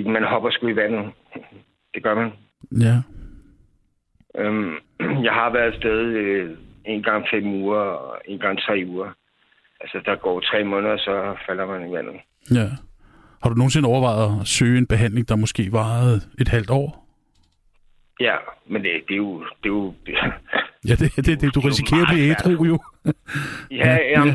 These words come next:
Speaker 1: det bliver, det, nå, men det bliver der, så sandelig, øh. Men, øh, du, man får jo ikke bare sådan et halvt, øh, års, øh, det koster jo kassen. Altså, det koster jo virkelig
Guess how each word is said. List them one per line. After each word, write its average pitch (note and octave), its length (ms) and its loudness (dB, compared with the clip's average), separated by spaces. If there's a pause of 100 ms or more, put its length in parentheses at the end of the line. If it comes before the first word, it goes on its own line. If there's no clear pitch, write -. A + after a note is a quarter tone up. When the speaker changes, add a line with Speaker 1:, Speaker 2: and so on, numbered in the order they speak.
Speaker 1:
det D#3 80 -2
bliver, D#3+ 280 0
det, C3 280 0
nå, A#2 140 0
men B2 120 -2
det D3+ 120 0
bliver E3 240 2
der, A#2+ 260 -2
så A2 180 -6
sandelig, A#2+ 340 0
øh. G#2 280 -8 (720)
Men, C3 260 0
øh, B2 160 -2
du, A#2 100 -4 (180)
man A#2+ 240 0
får C3+ 180 0
jo C3 100 2
ikke B2+ 140 -4
bare C3 200 0
sådan C3 180 -6
et A2+ 60 0
halvt, C3 280 -2
øh, A2+ 360 0
års, A2+ 380 -2
øh, G2 440 -4 (640)
det A2+ 80 -6
koster A2+ 340 0
jo G#2 400 0 (140)
kassen. A2+ 440 -2
Altså, - 280 -16
det G#2+ 100 -6
koster A#2 300 0
jo A#2 60 2
virkelig A2 720 -2